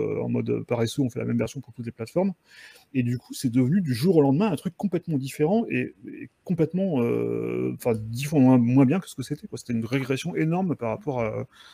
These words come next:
par rapport à cette version-là. Et ça, tu peux pas revenir en arrière. Après, tu peux pas dire, « Je continue à utiliser ça » ou, euh,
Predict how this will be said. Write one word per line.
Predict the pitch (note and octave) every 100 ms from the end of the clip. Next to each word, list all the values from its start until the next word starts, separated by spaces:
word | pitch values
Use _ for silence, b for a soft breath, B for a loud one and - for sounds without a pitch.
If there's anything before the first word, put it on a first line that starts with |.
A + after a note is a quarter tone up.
| b
par | B2
rapport | B2 D3 C3
à |
cette | - A2
version-là. | A2+ - D#3 E3
Et |
ça, | B2 F3+
tu | -
peux | -
pas | -
revenir | C3+ B2 C#3
en | A#2
arrière. | A#2 D3+
Après, | D3 -
tu | -
peux | -
pas |
dire, « | A#2 D3+
Je | C3
continue | B2 - B2
à |
utiliser | A2+ - A2 A2
ça » | A2+ D3 D#3
ou, | A#2 A2
euh, | - -